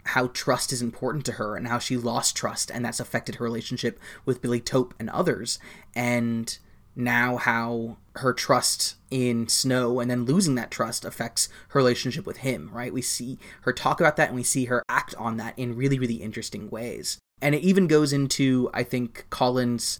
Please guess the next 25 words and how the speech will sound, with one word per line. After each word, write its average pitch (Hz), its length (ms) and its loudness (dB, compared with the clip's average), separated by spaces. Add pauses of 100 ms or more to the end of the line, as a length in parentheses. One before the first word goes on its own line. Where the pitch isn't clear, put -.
deft - 640 0
engagement 135 640 4
with 131 480 2 (180)
sexual - 320 2
exploitation, - 840 -4
whether 139 380 6
it 131 220 2
be 123 560 2
with 117 500 0
Finnick 156 420 2
or 117 160 -4
Tigress 127 640 2
or 120 460 2
Lucy 120 320 -4
Gray. 131 580 2 (500)
I 127 140 6
love 131 300 4
how 131 480 2
Suzanne 131 320 -2
Collins 127 500 0 (220)
doesn't 131 460 0 (100)
have - 380 -2
to 123 280 0
highlight 127 720 0 (300)
the - 180 -2